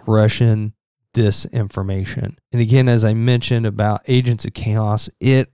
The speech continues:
is real and it is scary about their capabilities, and more so about our, as a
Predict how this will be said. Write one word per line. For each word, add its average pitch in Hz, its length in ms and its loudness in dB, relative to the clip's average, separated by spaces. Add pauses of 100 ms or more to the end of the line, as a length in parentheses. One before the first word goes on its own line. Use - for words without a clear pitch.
is 113 340 2
real 113 380 4
and 107 80 0
it 117 140 2
is 143 240 4
scary 135 920 0 (100)
about 107 640 0 (120)
their 113 320 0
capabilities, 110 1040 -4 (120)
and 151 440 4
more 160 280 4
so 117 300 0
about 113 340 0
our, 107 240 0 (680)
as 123 260 0
a 110 400 -2